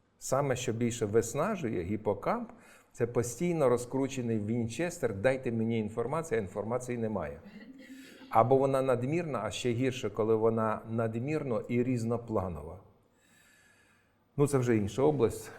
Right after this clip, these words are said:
поведінка в стресі. Отже, гіпокамп зменшується, і, відповідно, наступна структура, з якою він дуже жорстко і щільно спілкується, амігдала, продукція наших емоцій, різко зростає.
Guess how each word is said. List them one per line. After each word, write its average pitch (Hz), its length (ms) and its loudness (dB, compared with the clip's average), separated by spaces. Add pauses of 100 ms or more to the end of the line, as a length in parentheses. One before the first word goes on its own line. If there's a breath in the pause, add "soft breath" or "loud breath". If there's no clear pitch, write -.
поведінка 104 460 -2
в 95 80 -4
стресі. 139 600 -2 (140)
Отже, 113 260 6
гіпокамп 127 640 4
зменшується, 160 880 0 (360)
і, 139 120 4
відповідно, 123 760 2
наступна 113 520 0
структура, 113 500 0
з 101 60 0
якою 107 340 0
він 104 160 -2
дуже 123 340 2
жорстко 107 460 0
і 98 60 -4
щільно 98 400 -4
спілкується, 135 600 0
амігдала, 92 440 0 (640 loud breath)
продукція 135 440 2
наших 113 360 -2
емоцій, 98 380 -6 (640)
різко 135 360 2
зростає. 98 580 -2